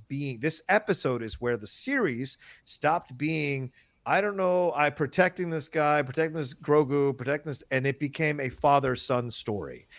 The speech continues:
And I think this is the episode where it has officially become a father-son story for a number of reasons. Certainly here, as we get to the planet and everyone's scoping everything out,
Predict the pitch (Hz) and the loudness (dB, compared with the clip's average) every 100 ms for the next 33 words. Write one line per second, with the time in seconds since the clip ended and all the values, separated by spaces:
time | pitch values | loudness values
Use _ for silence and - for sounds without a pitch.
0 | - 131 131 135 - 156 101 113 185 196 | -10 -2 2 2 0 -6 -4 2 2 2
1 | 165 165 147 135 135 - 110 107 113 107 | -4 -2 0 0 -2 -6 -6 -4 -6 -6
2 | 98 - 117 - 190 185 160 143 123 - | -12 -16 -16 -4 -2 -2 -2 -4 -4 -8
3 | - 135 117 107 - - - 127 123 147 | -4 -4 -4 -10 -16 -16 -4 -4 0 4
4 | 139 135 123 - 127 113 - 120 120 113 | 6 4 -2 -4 -6 -6 -8 -4 -2 -2
5 | 120 110 113 143 151 135 131 110 117 120 | -6 -6 -2 -2 2 2 2 -2 -6 -6
6 | 104 104 101 98 - - - - - 196 | -8 -12 -12 -12 -14 -18 -18 -10 -6 -4
7 | 190 127 - 240 240 147 147 156 165 175 | -4 -8 -4 2 6 6 6 4 4 0
8 | 139 180 - 175 160 165 165 160 123 131 | -2 -2 -2 -4 -2 -2 0 0 -4 -4
9 | 147 175 170 143 - 165 165 156 151 147 | -4 -2 -4 -4 0 0 0 -2 -2 -2
10 | - 147 147 208 202 | -4 -4 0 2 2